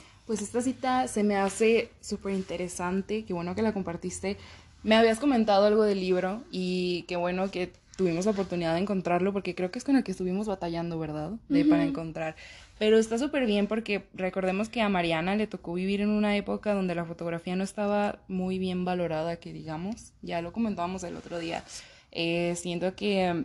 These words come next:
Speaker 1: por el momento, pues, fue todo como el revuelo de este movimiento del muralismo, ¿no? Y tenían, pues, a los grandes maestros y era lo que se apreciaba como tal, la pintura.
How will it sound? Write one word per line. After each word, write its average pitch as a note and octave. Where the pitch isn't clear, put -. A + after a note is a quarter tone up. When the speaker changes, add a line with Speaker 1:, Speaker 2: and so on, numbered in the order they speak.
Speaker 1:
por F#3
el F3+
momento, F#3
pues, E3
fue F#3
todo G#3+
como G3+
el F3+
revuelo F3+
de G#3
este G3+
movimiento F#3
del G3
muralismo, E3
¿no? D#3+
Y G3
tenían, D#3+
pues, -
a E3
los D#3+
grandes E3
maestros F#3+
y F#3
era A#3
lo C4+
que G3
se F#3+
apreciaba F3+
como F#3+
tal, E3
la D#3+
pintura. D#3+